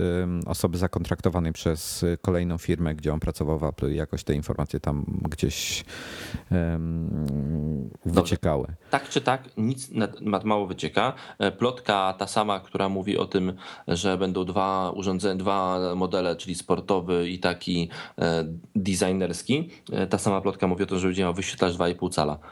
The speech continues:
Speaker 2: Wyobrażasz sobie dwa i pół cala na ręku? Wyobra-, weź sobie iPoda Nano siódmej generacji i poka-, zobacz go sobie, przy-, pokaż sobie do ręki.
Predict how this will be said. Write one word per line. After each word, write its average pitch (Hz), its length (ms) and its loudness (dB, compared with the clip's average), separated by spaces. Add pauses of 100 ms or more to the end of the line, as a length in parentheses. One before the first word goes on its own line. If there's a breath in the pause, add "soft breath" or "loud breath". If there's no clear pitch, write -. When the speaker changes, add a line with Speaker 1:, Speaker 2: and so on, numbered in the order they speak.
(120)
Speaker 2:
Wyobrażasz 87 760 2
sobie 98 680 0
dwa 90 340 0
i - 160 -6
pół 85 200 -2
cala 90 260 2
na 82 140 0
ręku? 78 480 0 (360 loud breath)
Wyobra-, 113 480 2
weź 123 160 0
sobie 110 260 2 (160)
iPoda 95 360 0
Nano 87 400 0
siódmej 90 380 0
generacji 80 640 0
i - 60 -8
poka-, 110 260 0
zobacz 117 360 0
go - 80 0
sobie, 101 240 0 (120)
przy-, 117 240 2 (240)
pokaż 120 280 2
sobie 107 160 0
do 101 120 0
ręki. 87 340 -2